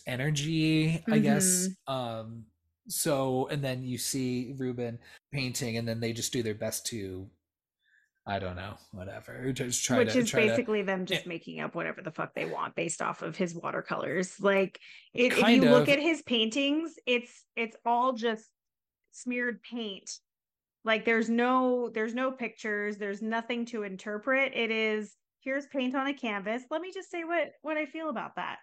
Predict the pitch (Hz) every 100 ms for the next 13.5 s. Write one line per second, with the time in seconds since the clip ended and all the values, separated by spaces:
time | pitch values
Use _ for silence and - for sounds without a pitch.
0 | _ 233 220 208 240 277 302 - 311 370
1 | 349 - 226 220 202 196 190 185 190 180
2 | 156 101 - 196 202 220 - _ _ _
3 | _ _ 196 233 254 269 262 262 226 233
4 | 208 - 220 214 208 196 214 185 - 196
5 | 185 185 - 190 185 180 175 170 - _
6 | 202 180 180 180 180 175 160 160 175 175
7 | - 180 175 175 180 185 _ _ _ _
8 | _ 190 180 180 165 - - - - -
9 | _ _ _ _ _ - 220 226 220 226
10 | 233 277 339 - 262 254 240 214 190 196
11 | 202 185 190 - _ _ _ 175 175 180
12 | 175 180 160 165 139 139 151 165 151 123
13 | 127 - 117 110 -